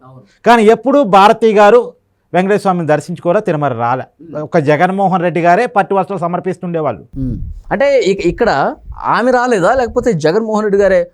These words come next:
Speaker 1: "నువ్వు వద్దులే" అని చెప్పేసి అన్నారా? ఏం జరుగుండొచ్చు?
Speaker 2: వాళ్ళ మధ్య ఏదైనా ఉండొచ్చు, కానీ రాలేదు. రాలేదన్నది మన కళ్ళ ముందు కనపడుతున్న వాస్తవం.
Speaker 1: యాక్చువల్గా
Speaker 2: అయితే ఇక్కడ,
Speaker 1: ముఖ్యమంత్రి
Speaker 2: ఇక్కడ
Speaker 1: కూడా
Speaker 2: ఆ పాయింట్కి వస్తున్నా, ఆ పాయింట్కి వస్తున్నా.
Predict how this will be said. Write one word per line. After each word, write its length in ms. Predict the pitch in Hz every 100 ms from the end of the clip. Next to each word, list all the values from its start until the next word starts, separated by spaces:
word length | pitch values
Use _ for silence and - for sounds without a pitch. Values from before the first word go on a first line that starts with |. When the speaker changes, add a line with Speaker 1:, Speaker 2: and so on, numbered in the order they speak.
| -
Speaker 1:
"నువ్వు 140 | 175
వద్దులే" 260 | 175 202 190
అని 120 | 175
చెప్పేసి 280 | 165 170 -
అన్నారా? 260 | 113 98 - -
ఏం 200 | 175 220
జరుగుండొచ్చు? 420 | 220 208 185 143
Speaker 2:
వాళ్ళ 200 | 175 185
మధ్య 340 | 190 196 156 208
ఏదైనా 400 | 170 202 240 220
ఉండొచ్చు, 380 | 180 151 -
కానీ 160 | 139 233
రాలేదు. 360 | 190 147 117 - _ _ 139
రాలేదన్నది 540 | 156 208 226 220 254
మన 120 | 247
కళ్ళ 220 | 208 190 208
ముందు 180 | 180
కనపడుతున్న 400 | 185 170 170 190
వాస్తవం. 340 | 165 117 - 104
Speaker 1:
యాక్చువల్గా 480 | 135 233 247 262 180
Speaker 2:
అయితే 240 | 214 220
ఇక్కడ, 120 | 233 226
Speaker 1:
ముఖ్యమంత్రి 340 | 233 220 208
Speaker 2:
ఇక్కడ 160 | 180 165
Speaker 1:
కూడా 100 | -
Speaker 2:
ఆ 140 | 160
పాయింట్కి 280 | 165 147 123
వస్తున్నా, 280 | 110 98 85 _ 123
ఆ 120 | 127 170
పాయింట్కి 280 | 151 113
వస్తున్నా. 320 | 101 92 87